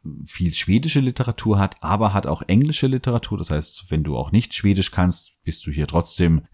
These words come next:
richtig. Und dieser Laden, der liegt in der Götgatan, der ist von der Verkaufsfläche her relativ eng, aber es gibt trotzdem unglaublich viele Bücher. Und ja, wo sollen die Bücher hin, wenn die Verkaufsfläche nicht groß ist?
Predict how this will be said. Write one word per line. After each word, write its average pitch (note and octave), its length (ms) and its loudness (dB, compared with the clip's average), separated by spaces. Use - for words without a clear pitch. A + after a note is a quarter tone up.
richtig. A2+ 440 0
Und E2+ 180 2
dieser G2 360 2
Laden, G2 340 2
der E2+ 80 4
liegt F2 180 0
in D#2 120 2
der D2 260 2
Götgatan, B2 760 2
der F#2 480 2
ist - 640 -2
von - 160 0
der F2+ 80 2
Verkaufsfläche F#2 680 0
her D#2+ 340 2
relativ F2 540 0
eng, B2 400 2
aber G#2+ 280 0
es G#2+ 120 2
gibt - 240 -4
trotzdem G#2+ 320 -2
unglaublich - 640 2
viele C#3 220 -2
Bücher. G2+ 360 -2
Und E2 160 2
ja, A2 240 2
wo D#2+ 160 0
sollen F2 240 4
die F2 100 2
Bücher F#2+ 360 2
hin, G#2 340 2
wenn F2+ 240 4
die F2 240 4
Verkaufsfläche F#2 640 0
nicht E2 220 2
groß A#2 340 0
ist? A#2 220 0